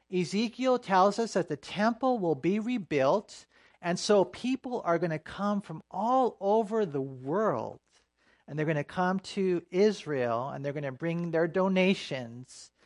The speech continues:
and they're gonna worship the Lord. You know, a-, and when you read this, it's such a beautiful thing to see how the Jews would be saved and the Gentiles would be saved.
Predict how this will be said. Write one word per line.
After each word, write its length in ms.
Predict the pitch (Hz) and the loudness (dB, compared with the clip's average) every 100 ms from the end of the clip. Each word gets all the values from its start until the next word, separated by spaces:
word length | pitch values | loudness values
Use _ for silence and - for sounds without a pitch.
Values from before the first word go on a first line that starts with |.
| _ _ - | _ _ -12
and 140 | 143 | -6
they're 160 | 147 156 | -2 0
gonna 240 | 165 156 | 0 -2
worship 640 | 143 135 147 143 - 147 139 - | -2 0 0 0 2 2 2 -4
the 160 | 131 | -6
Lord. 580 | 120 120 123 117 107 107 _ _ _ _ _ _ _ _ - | -4 -4 -4 -4 -8 -14 _ _ _ _ _ _ _ _ -2
You 80 | 180 | 2
know, 80 | 190 | 2
a-, 280 | - 196 | 2 -2
and 180 | 196 208 | 0 2
when 160 | 233 294 | 2 0
you 140 | 285 | -2
read 340 | 196 208 247 151 | -2 -2 -2 -2
this, 240 | 123 - | -6 -6
it's 100 | 143 | -8
such 260 | - 240 254 | -6 -6 -4
a 60 | |
beautiful 460 | 175 202 202 - 180 | -2 -2 -2 -4 -6
thing 280 | - 190 170 | -2 -2 -2
to 80 | |
see 400 | 151 - 180 170 | -6 -6 -2 0
how 260 | 147 156 156 | 2 4 4
the 160 | 147 147 | 2 -6
Jews 640 | 131 - 190 208 202 - | -8 -4 0 0 0 -2
would 160 | 165 139 | -6 -6
be 120 | 143 | -8
saved 500 | - 147 131 120 113 | -6 -4 -4 -6 -8
and 180 | 135 143 | -8 -6
the 60 | |
Gentiles 800 | 147 - 185 208 208 208 180 147 | -8 -2 0 0 2 2 2 0
would 120 | 156 | -4
be 120 | 135 139 | -8 -10
saved. 520 | - 139 120 107 | -4 -2 -2 -6